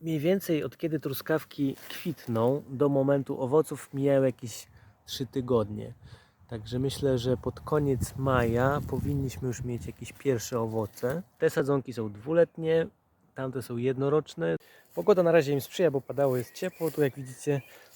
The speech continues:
obok, e, jest czosnek. To są te rzeczy, który chroni truskawki przed pasożytami i chorobami. No, jego wypadałoby oczywiście przepielić.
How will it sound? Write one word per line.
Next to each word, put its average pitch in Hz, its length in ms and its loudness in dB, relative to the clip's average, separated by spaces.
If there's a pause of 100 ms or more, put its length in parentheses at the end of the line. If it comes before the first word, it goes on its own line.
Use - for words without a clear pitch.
(120)
obok, 139 440 2 (220)
e, 135 260 0
jest 123 220 -2
czosnek. 175 520 -2 (600)
To 120 80 -10
są 113 240 -10
te 143 260 -2 (680)
rzeczy, 143 540 -4 (680)
który 131 300 -6
chroni 131 360 -2
truskawki 120 600 -10
przed - 240 -6 (140)
pasożytami 131 920 -4 (200)
i 123 40 -14
chorobami. 120 760 -4 (760)
No, 208 140 -2
jego 123 180 2
wypadałoby 113 480 0
oczywiście 110 340 -8
przepielić. 110 640 -8